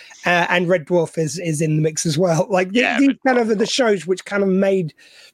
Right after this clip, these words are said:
Speaker 1: like, what I look for i-, in my <laughs> personality through these kind of characters. Um, so yeah, the, it had to be, uh, Cheers for this, like, cool crossover action.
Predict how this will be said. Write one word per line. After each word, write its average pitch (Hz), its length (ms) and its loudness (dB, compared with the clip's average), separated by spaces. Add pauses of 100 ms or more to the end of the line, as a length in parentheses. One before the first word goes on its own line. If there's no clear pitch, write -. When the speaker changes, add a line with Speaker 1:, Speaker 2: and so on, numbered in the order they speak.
(540)
Speaker 1:
like, 214 180 0
what 214 200 0
I 202 120 2
look 208 280 0
for 170 380 0 (120)
i-, 180 200 2
in 175 60 -2
my 170 120 2
<laughs> - 140 -6
personality 269 640 0
through 226 260 -2
these 208 180 -2
kind 214 180 0
of 180 100 -2
characters. 214 680 -2 (540)
Um, 180 520 0 (140)
so - 160 -6
yeah, 220 180 0
the, 151 320 -8
it - 220 -6
had - 280 -2
to 160 100 -10
be, 147 340 -4
uh, 147 300 -2
Cheers 156 340 -2
for - 120 -8
this, 143 240 -6
like, 139 220 -6 (340)
cool 170 160 -4
crossover 147 540 -6 (100)
action. 151 400 -6